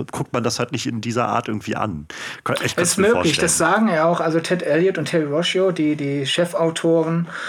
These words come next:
Speaker 2: äh, der Reihe und auch, äh, Regisseur Gore Verbinski haben ja damals sehr oft gesagt, äh, als dann die, die, die Kritiken wurden ja immer schlechter von eins, der ja wirklich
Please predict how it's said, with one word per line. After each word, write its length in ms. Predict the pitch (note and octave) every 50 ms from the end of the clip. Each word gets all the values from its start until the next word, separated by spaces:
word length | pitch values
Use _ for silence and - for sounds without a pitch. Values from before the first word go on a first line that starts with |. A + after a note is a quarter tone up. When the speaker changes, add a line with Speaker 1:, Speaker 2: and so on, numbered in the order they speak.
| - - - - -
Speaker 2:
äh, 280 | - D3+ D3+ D3+ D#3 C#3+
der 200 | D3+ D3+ D3 C#3
Reihe 240 | C#3+ D3 D#3+ E3 E3
und 100 | D#3+ D#3+
auch, 260 | D3+ D3+ - - -
äh, 40 | D#3
Regisseur 540 | D3+ D#3 D3+ D3+ D3+ E3 D3+ - - D#3+ D#3
Gore 240 | D#3 D#3+ D#3 E3 D#3+
Verbinski 420 | D3 C#3+ D3 D#3+ - - - D#3
haben 380 | C3+ C#3+ D3+ E3 F3 G#3+ A#3+ A3+
ja 140 | D#3+ D3
damals 520 | C#3+ D3+ D3 D3+ D#3 D3+ D3 - - - -
sehr 300 | C#3 C#3 D3+ E3+ F#3+ -
oft 260 | F#3 F#3 - - -
gesagt, 600 | - E3 C3 B2+ B2 A#2 C3 D3 F#3+ - - -
äh, 60 | - E3
als 400 | D3+ D3+ D3+ D3 D3 C#3 - -
dann 160 | D#3 D#3 D3
die, 160 | C#3+ C#3+ C#3
die, 160 | C3 C3+ C3+ B2+
die 100 | - -
Kritiken 420 | - F#3+ F3+ - F3 F3 - D3+
wurden 160 | D3 D3+ C#3+ D3+
ja 60 | D3
immer 140 | C#3+ C#3+ C#3
schlechter 380 | - - D#3 D3+ - - C3
von 180 | - - C#3+ C#3+
eins, 400 | A#2+ C3 C#3+ D#3+ E3+ F3+ - -
der 120 | D#3 C#3+
ja 140 | C#3+ C#3 C3
wirklich 400 | D#3 D#3+ - C#3+ C#3 - - -